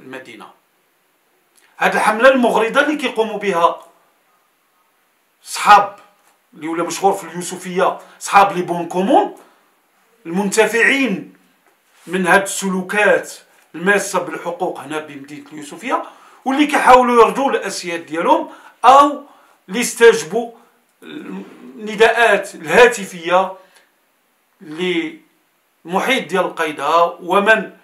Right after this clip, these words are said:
تشتغل معهم، اللي اتصلوا بهم وطلبوا منهم النجدة باش يتدخلوا،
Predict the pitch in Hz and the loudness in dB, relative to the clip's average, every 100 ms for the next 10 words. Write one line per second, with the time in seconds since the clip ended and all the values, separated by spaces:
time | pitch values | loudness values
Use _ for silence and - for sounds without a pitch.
0 | _ _ 202 196 - 190 165 165 160 143 | _ _ -6 -4 -4 -4 -4 -4 -2 0
1 | 160 185 185 - - 175 190 - 190 - | 0 -2 -6 -14 -12 -6 -4 0 -2 -2
2 | 175 175 170 190 - - 196 196 185 175 | -8 -6 -6 -6 -10 -8 -2 2 2 4
3 | 185 180 170 180 185 202 180 170 180 - | 2 0 -2 -2 -4 -6 -6 -4 -4 -4
4 | - 156 165 - - _ _ _ _ _ | -2 -2 -2 -6 -20 _ _ _ _ _
5 | _ 156 185 185 180 143 175 - 151 170 | _ -2 0 0 -8 -10 -8 -8 -6 -6
6 | 175 | -8